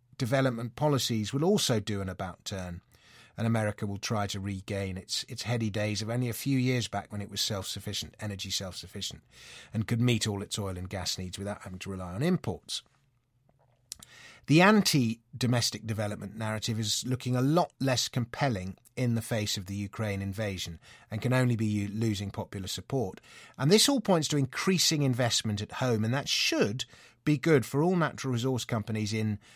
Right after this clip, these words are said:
inverted commas, sensible places. There's a growing need for the products and services such companies are providing, and there will soon be capital to back it up. On the other hand,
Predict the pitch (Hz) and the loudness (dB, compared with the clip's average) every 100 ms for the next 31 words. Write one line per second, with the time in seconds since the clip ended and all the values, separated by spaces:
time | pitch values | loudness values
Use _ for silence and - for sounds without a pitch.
0 | - - 110 117 107 - 107 104 - 110 | -10 -6 -2 -2 -2 -2 -2 0 0 0
1 | 95 104 95 98 127 120 107 90 85 95 | -2 -6 -6 -6 -4 -2 -2 -4 -6 -6
2 | 107 - 139 151 160 147 123 98 101 - | -8 -2 2 4 4 2 2 0 -4 -8
3 | - - - - 117 110 104 - 139 120 | -18 -20 -18 -4 -2 -2 -2 0 0 0
4 | - 120 110 120 104 98 98 - 104 - | -4 -4 -2 -2 -2 -4 -4 -2 -4 -6
5 | 113 98 95 92 - - 87 147 156 139 | -6 -4 -4 -6 -8 -12 -2 2 4 2
6 | 127 120 - - - 113 104 104 - 98 | 0 -4 -12 -10 -2 0 0 -2 -2 -4
7 | 95 - 82 - - - - - 113 156 | -4 -8 -8 -10 -16 -14 -14 -8 2 4
8 | - - _ _ - 139 160 226 196 165 | 4 -4 _ _ 2 4 8 6 6 0
9 | - 277 135 95 123 | 2 4 4 2 -4